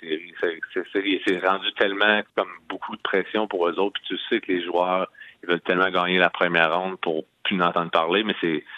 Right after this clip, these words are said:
c'est qu'ils n'entendent tellement parler. Je pense, je pense que c'est ça la différence avec ici. Euh, écoute, il y a, il y a beaucoup de médias, il y a beaucoup de couverture, puis il y a beaucoup de partisans, mais c'est pas autant qu'au Québec ou en Ontario ou à Toronto, là. Fait que c'est, c'est certain que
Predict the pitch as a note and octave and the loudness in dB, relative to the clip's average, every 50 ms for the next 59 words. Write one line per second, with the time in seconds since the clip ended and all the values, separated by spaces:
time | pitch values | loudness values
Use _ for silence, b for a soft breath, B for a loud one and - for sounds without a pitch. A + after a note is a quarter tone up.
0 | B B B B - F#2+ - F#2 F2 F2+ F2 F2 - F#2+ F#2 F#2 - F#2+ F2+ F#2 | B B B B -8 -4 -2 0 2 2 2 2 2 0 -2 0 0 2 2 4
1 | F#2 F#2 - E2+ D#2 E2 E2+ F2+ F#2 F#2 - - - - - - - - - - | 2 4 4 2 2 2 2 0 0 -2 -4 -6 -8 -4 -4 -4 -4 -4 -4 -2
2 | - G#2 F#2+ - - A#2+ A#2+ - - G2+ - A2+ F#2+ F2+ E2 - - F2 D#2 D#2 | -2 -2 0 2 0 0 0 0 -2 0 2 2 2 2 0 0 2 2 2 2
3 | D2+ - E2 D#2+ D#2+ - - - - - F2 - B B B B B B B _ | 0 0 0 0 0 -2 -8 -18 -14 -14 -16 -14 B B B B B B B _
4 | - F#2+ F2 D#2+ D#2 D2+ D2+ C#2+ - B B B B B B B - A2 F2 F2 | -2 0 2 2 4 2 2 0 -2 B B B B B B B -2 0 2 2
5 | F2 E2 E2+ F2 F2 F2 F2 F2 E2+ E2+ F2+ F2+ - - A2+ A#2+ A#2 G#2+ G2 G2+ | 2 4 4 4 4 4 2 0 -4 -6 -6 -4 -2 -2 0 2 2 2 2 2
6 | G2 G2+ G2+ G#2 A2 A2 G2+ F#2 E2+ E2 D#2+ E2 - - - A2 - - - - | 2 2 4 4 2 2 4 2 2 2 -2 -4 -10 -6 -6 -8 -6 -8 -12 -12
7 | - - G2 G2 F2+ - - - - G2 G2+ G2+ F2 G2 F2+ E2 D#2+ - - - | -8 -4 0 0 0 0 0 -2 0 0 0 0 2 0 -2 -2 -2 -8 -8 -8
8 | F2+ - - F#2 E2+ - - - E2+ E2+ F2+ G2+ A2 A2+ - B B B B B | -8 -2 0 -2 -2 -2 -6 -6 -2 0 2 2 2 0 -2 B B B B B
9 | B B - F#2 F2+ E2 - - E2 - - G2 F#2+ F#2 E2+ - F#2+ F#2 F2+ - | B B -4 -4 -2 -2 0 -2 -2 0 2 2 2 2 0 0 0 0 2 2
10 | - F2 E2 D#2 D2+ D2+ D2 D2 - - E2 D#2 E2+ E2+ D#2+ - - F2+ D#2 D#2 | 2 2 4 4 2 2 0 0 -2 -2 0 0 0 0 0 -2 -4 -2 0 0
11 | D#2 D2+ D2+ D#2 - D#2+ D#2 D2+ D#2 D#2+ D#2+ D#2 D2+ - D#2 D2+ D2+ D2+ D2+ - | 0 -2 -4 -2 0 0 2 2 2 2 0 0 0 0 -2 -2 -2 -2 -4 -4
12 | - E2+ E2+ E2 D#2+ - - D#2+ - F2+ E2+ D#2+ D#2+ D#2 - F#2 E2+ - F#2+ E2+ | -6 -6 -6 -6 -6 -8 -10 -6 -2 0 0 2 0 0 -2 -4 -4 -2 -4 -2
13 | - - E2+ - - A2+ A2 G#2+ - F#2+ F2 D#2+ | -2 -2 -2 -2 -2 -4 -2 0 2 2 2 2